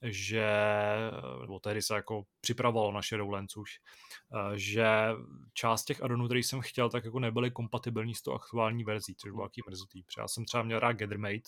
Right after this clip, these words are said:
Speaker 1: což je, eh,
Speaker 2: Mhm.
Speaker 1: addon, který jako pomáhal při sbírání bylinek, protože já jsem vždycky jako měl rád bylinkářství a krom toho, že ho jako úplně obecně celý ty pro-, ten systém profesí jako pro mě pokazili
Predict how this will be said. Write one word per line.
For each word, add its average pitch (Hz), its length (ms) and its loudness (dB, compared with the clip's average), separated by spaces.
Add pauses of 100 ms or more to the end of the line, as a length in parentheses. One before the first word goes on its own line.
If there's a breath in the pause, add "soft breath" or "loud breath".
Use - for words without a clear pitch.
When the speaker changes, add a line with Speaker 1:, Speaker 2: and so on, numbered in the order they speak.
(180)
Speaker 1:
což - 220 -8
je, 107 200 2
eh, - 20 -6 (440)
Speaker 2:
Mhm. 107 140 -10
Speaker 1:
addon, 104 260 -6
který 110 180 0
jako 104 380 -4 (220)
pomáhal 107 580 4
při 110 480 -2
sbírání 110 640 0
bylinek, 104 680 -2 (600 loud breath)
protože 107 200 -8
já 101 80 0
jsem 107 160 -6
vždycky 98 220 -8
jako 107 200 -4
měl 104 260 -4
rád 98 180 0 (100)
bylinkářství 101 920 -4
a 101 160 0 (380)
krom 107 180 -6
toho, 107 160 0
že 110 160 -2 (180)
ho 113 160 -4
jako 110 180 -6
úplně 110 500 -4 (400 loud breath)
obecně 113 300 -2
celý 113 180 -2
ty 113 80 -8
pro-, - 160 -8 (320)
ten 113 120 -4
systém 113 320 -2
profesí - 440 -2
jako 113 220 0
pro 113 220 -2
mě 113 160 -2
pokazili 107 600 -4